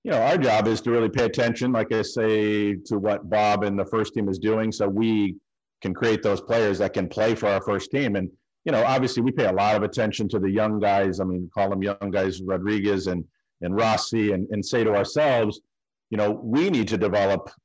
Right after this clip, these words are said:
a player like that so they don't have to go to South America every time they wanna find a nineteen-year-old guy that can make an impact in the league. So,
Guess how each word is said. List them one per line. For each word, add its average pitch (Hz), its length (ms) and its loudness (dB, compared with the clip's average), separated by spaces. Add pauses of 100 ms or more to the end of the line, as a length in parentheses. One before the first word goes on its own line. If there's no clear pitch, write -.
a 98 80 -2
player 104 340 2
like 98 340 2
that 104 320 0
so 113 140 0
they 104 140 2
don't 110 280 0
have 123 300 -2
to 117 80 0
go 98 120 0
to 92 80 -4
South 98 300 0
America 98 480 -2
every 92 240 -2
time 98 240 -4
they 95 60 -2
wanna 95 240 -2
find 95 320 -2
a 90 180 0 (300)
nineteen-year-old 98 1120 -2
guy 95 240 2
that 92 140 -4
can 95 100 -6
make 95 200 -2
an 95 100 -2
impact 95 380 -4
in 101 60 -4
the 107 80 -2
league. 117 340 0
So, 104 380 -2